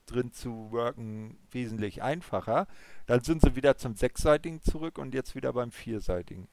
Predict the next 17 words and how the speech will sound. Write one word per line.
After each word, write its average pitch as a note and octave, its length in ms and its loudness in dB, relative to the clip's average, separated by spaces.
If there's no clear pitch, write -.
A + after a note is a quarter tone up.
Hm. G#2 140 -10
Naja, B2+ 280 6
ist - 180 2
halt F2 160 -4
so. - 100 -18
Ich - 60 -8
glaub, A#3 200 8
sechsseitig F#3+ 680 2
benutzt F3 400 -4
im F3 120 -4
Moment D#3 340 -4
nur D#3+ 100 -6
noch D3+ 140 -2
Triple - 480 0
A B2+ 160 2
in B2 100 -8
Mexiko. - 520 -8